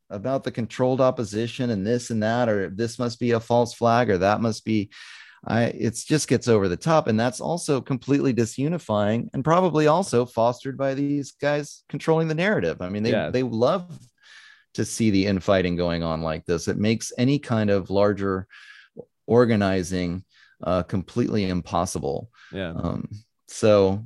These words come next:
Speaker 1: you know, hopefully we can get to a place where people just start to be open-minded, a little less attached to their particular point of view, and willing to, uh, engage with anybody else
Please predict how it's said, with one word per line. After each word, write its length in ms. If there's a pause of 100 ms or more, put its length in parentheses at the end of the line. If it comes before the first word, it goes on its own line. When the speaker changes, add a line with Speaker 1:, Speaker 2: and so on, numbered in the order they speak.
Speaker 1:
you 200
know, 260
hopefully 420
we 120
can 160
get 200
to 140
a 40
place 320
where 120
people 340
just 180
start 240
to 100
be 160
open-minded, 800
a 80
little 240
less 220
attached 440
to 60
their 100
particular 520
point 300
of 80
view, 420 (380)
and 160
willing 500 (420)
to, 920 (520)
uh, 260
engage 760 (220)
with 300
anybody 480
else 440